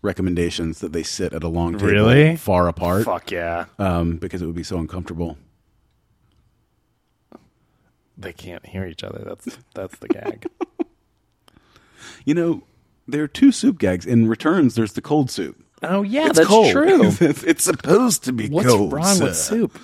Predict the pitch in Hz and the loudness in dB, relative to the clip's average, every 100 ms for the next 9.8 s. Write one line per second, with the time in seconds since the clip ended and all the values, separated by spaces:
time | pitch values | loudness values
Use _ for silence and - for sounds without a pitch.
0 | - - 220 202 339 - 381 - - - | -20 -8 -4 -2 -2 -4 -8 -6 -10 -12
1 | _ _ _ _ _ _ _ 67 - - | _ _ _ _ _ _ _ -18 -18 -18
2 | - - 64 78 - _ _ _ - _ | -16 -14 -14 -14 -18 _ _ _ -20 _
3 | - 82 73 76 73 - - - _ _ | -12 -12 -10 -10 -10 -12 -18 -20 _ _
4 | _ _ _ _ _ _ _ _ _ _ | _ _ _ _ _ _ _ _ _ _
5 | _ _ _ _ _ - - - - _ | _ _ _ _ _ -20 -16 -18 -18 _
6 | _ - 185 95 90 - 78 78 80 92 | _ -14 -10 -8 -8 -8 -10 -8 -8 -6
7 | - 85 92 87 - 90 90 _ - - | -6 -8 -8 -10 -12 -14 -14 _ -20 -18
8 | - - - 98 85 80 82 82 85 87 | -18 -18 -16 -16 -14 -14 -12 -12 -12 -12
9 | 85 - 90 - 90 87 - - | -12 -14 -16 -12 -14 -12 -16 -18